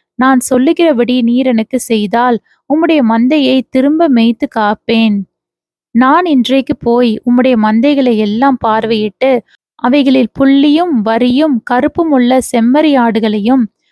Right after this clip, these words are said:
வரியும் புள்ளியும் உள்ள வெள்ளாடுகளையும் பிரித்து விடுகிறேன். அப்படிப்பட்டவை இனி எனக்கு சம்பளமாய் இருக்கட்டும். அப்படியே இனிமேல் என் சம்பளமாகிய இவற்றை நீர் பார்வையிடும் போது என் நீதி விளங்கும்.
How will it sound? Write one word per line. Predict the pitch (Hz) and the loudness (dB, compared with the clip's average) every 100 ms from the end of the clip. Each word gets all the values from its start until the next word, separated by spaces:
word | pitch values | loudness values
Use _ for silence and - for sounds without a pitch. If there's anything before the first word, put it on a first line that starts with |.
| _ | _
வரியும் | - 247 277 302 330 330 226 | -4 -2 0 0 0 -2 -4
புள்ளியும் | 262 262 294 330 330 | -2 -2 0 0 0
உள்ள | 240 220 240 | -2 0 0
வெள்ளாடுகளையும் | 220 220 233 285 320 269 240 233 262 | 0 -2 0 2 0 0 0 0 -2
பிரித்து | - 247 247 262 | 0 -2 -2 -2
விடுகிறேன். | 226 208 220 220 220 208 - _ - - | -2 -2 -2 0 0 -2 -6 _ -20 -6
அப்படிப்பட்டவை | 247 - 349 359 277 240 240 226 247 220 | -6 -4 0 0 0 -4 -2 0 0 0
இனி | 233 277 311 | 0 0 0
எனக்கு | 247 220 277 269 233 | 0 -2 -4 -2 0
சம்பளமாய் | 214 247 233 226 269 | 0 0 2 2 2
இருக்கட்டும். | 254 208 226 - 226 214 202 _ _ _ _ _ | 0 -4 -8 -4 -2 -2 -4 _ _ _ _ _
அப்படியே | - 370 349 311 254 277 285 240 | -6 -4 0 2 2 2 0 0
இனிமேல் | 240 269 285 311 | 0 2 2 0
என் | 277 226 - | 0 0 0
சம்பளமாகிய | 220 254 285 262 240 226 240 | -2 0 0 2 0 0 -2
இவற்றை | 220 233 - 277 | -2 -4 -2 0
நீர் | 247 220 | 0 -2
பார்வையிடும் | - 226 233 254 247 233 233 | -2 -2 0 0 0 0 0
போது | 214 214 233 269 233 _ _ | 0 -2 0 0 -2 _ _
என் | - 269 254 | -2 2 2
நீதி | 277 302 311 | 2 2 0
விளங்கும். | 240 220 214 214 220 208 | 0 0 0 0 0 -2